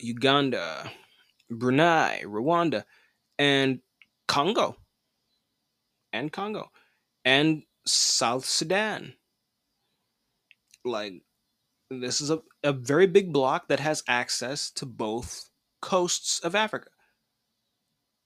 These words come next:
All you need is a good, a good rail line running from the s-, the slim, but it's there, the slim coastline that,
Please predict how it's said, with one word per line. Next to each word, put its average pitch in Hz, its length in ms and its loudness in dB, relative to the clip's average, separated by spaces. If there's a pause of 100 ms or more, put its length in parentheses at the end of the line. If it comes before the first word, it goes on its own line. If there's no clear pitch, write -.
(200)
All 135 140 2
you 139 120 0
need 147 160 2
is 139 140 -2
a 135 40 2
good, 143 260 0 (100)
a 131 100 -2
good 131 360 0
rail 160 260 2
line 143 280 0
running 131 400 -2 (680)
from 143 600 0 (300)
the 139 220 -2
s-, - 340 2
the 143 200 -2
slim, 254 840 0
but 180 320 0 (120)
it's 151 280 -4
there, 240 300 -6
the 143 120 -6
slim 175 380 0
coastline 175 680 -4
that, 156 160 -6